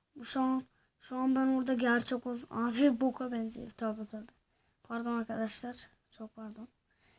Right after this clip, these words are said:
Fuck! Dördüncü oldum. Abi hayır ya. Ya böyle bir şey olabilir mi ya? Ya böyle bir şey olabilir mi ya?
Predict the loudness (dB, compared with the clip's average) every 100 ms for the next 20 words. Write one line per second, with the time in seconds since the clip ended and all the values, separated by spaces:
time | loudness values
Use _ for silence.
0 | _ _ _ _ 8 12 12 10 2 _
1 | _ _ _ _ _ _ _ _ _ _
2 | _ _ 8 12 12 12 12 12 12 12
3 | 12 12 6 -8 -6 -2 -2 -2 8 12
4 | 12 12 12 12 12 12 12 12 8 4
5 | -4 -4 -4 2 10 12 12 12 12 12
6 | 12 12 12 12 12 12 12 12 12 12
7 | 12 12 12 12 10 6 0 _ _ -20
8 | -20 _ _ -20 -4 6 8 10 8 8
9 | 8 6 6 10 12 12 12 12 12 12
10 | 12 12 12 8 6